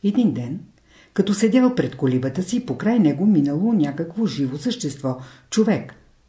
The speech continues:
който му проговорил с мек, кротък глас: „Братко, защо не се движиш?“ „Не мога да се отдалечавам от колибата си, защото съм сляп.“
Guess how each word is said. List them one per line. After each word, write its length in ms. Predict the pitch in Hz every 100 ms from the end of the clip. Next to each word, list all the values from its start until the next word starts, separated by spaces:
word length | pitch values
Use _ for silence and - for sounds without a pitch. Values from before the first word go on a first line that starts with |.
| -
който 300 | 127 127 151
му 140 | 202
проговорил 720 | 180 131 127 123 127 135 127
с 200 | - -
мек, 300 | 127 139 190 - - _
кротък 520 | - 139 127 127 156 139
глас: 500 | 135 127 - - - _ _ _ _ _ _ _ _ _ _ _ _ _ _ _ _ _ _ _
„Братко, 440 | 131 131 135 - 165 - _ _ _ _ _ _ _ _ _ _ _ -
защо 460 | 151 151 127 135
не 120 | 135 135
се 220 | 160 139
движиш?“ 680 | - 220 196 123 - - _ _ _ _ _ _ _ _ _ _ _ _ _ _ _ _ _ _ _ _ _ _
„Не 80 | 175
мога 240 | 170 165 185
да 100 | 190
се 140 | 202
отдалечавам 640 | 175 185 175 180 180 196
от 140 | 190 -
колибата 440 | 180 180 196 208
си, 160 | 202 190
защото 440 | 175 170 170 175
съм 220 | - 175
сляп.“ 480 | 170 214 202 196 -